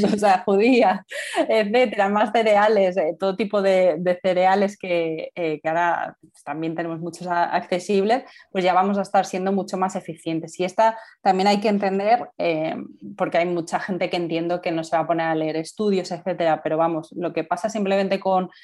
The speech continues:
el tema de la carne es que, eh, es mucho, es una opción mucho más sostenible, una dieta, eh,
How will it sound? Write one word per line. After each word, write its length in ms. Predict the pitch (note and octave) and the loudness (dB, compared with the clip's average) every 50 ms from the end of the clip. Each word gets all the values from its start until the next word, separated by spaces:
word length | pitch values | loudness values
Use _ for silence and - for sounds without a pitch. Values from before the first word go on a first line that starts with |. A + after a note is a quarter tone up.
| - - _ - - | -20 -20 _ -6 -2
el 180 | F3+ F#3+ F#3 | -2 -2 0
tema 280 | - F#3+ F#3 F#3 F3+ F3+ | 0 0 0 2 4 4
de 100 | F3+ F3 | 4 4
la 160 | F3 E3 E3 | 2 2 0
carne 380 | - F3+ F#3+ G#3 A3 A3+ A3 G3 | 2 2 0 2 0 0 -2 -2
es 140 | F3+ - - | -2 -4 -4
que, 320 | - F3+ E3+ D#3 - - _ _ _ - _ _ _ _ _ _ _ - G#3 | -2 0 0 0 -2 -4 _ _ _ -20 _ _ _ _ _ _ _ 0 2
eh, 680 | G#3+ G3+ G3 F#3+ F#3 F3+ F3+ F3+ F3 E3+ E3 - - - | 4 4 6 6 6 6 6 6 6 6 4 2 0 -2
es 200 | - A#3+ A3+ G#3 | -2 -2 0 0
mucho, 320 | G#3+ A3 A3+ B3+ A#3+ - - | 2 2 2 2 2 0 0
es 140 | - A#3 G3+ | -2 0 -2
una 180 | A#3+ A#3+ A#3 A3+ | -2 0 0 0
opción 540 | G#3 A3 - A#3+ A#3 A#3 A3+ A3 G#3+ G#3 | 0 0 0 0 2 2 2 0 0 0
mucho 260 | G#3 G#3 G#3+ - - G3+ | 0 0 -2 0 0 0
más 280 | G3+ G3 F#3+ F#3+ - | 2 2 2 0 0
sostenible, 600 | - F#3+ F#3 - - F3+ F3+ E3+ E3 D#3+ D#3+ E3 | -4 -6 -4 -2 -2 -2 -2 -2 0 0 0 0
una 200 | E3+ F3 F3+ F3 | -2 -2 -2 -2
dieta, 680 | F3 F3 F3 E3+ - F3 E3+ E3+ E3+ E3 E3 D#3+ - - - | 0 -2 -2 0 0 0 0 2 0 0 -2 -2 -4 -4 -4
eh, 560 | F3 E3 D#3+ D#3 D#3 D#3 D3+ D3+ D3+ D#3+ D#3 | -2 -2 -2 -2 -2 -4 -4 -4 -4 -4 -4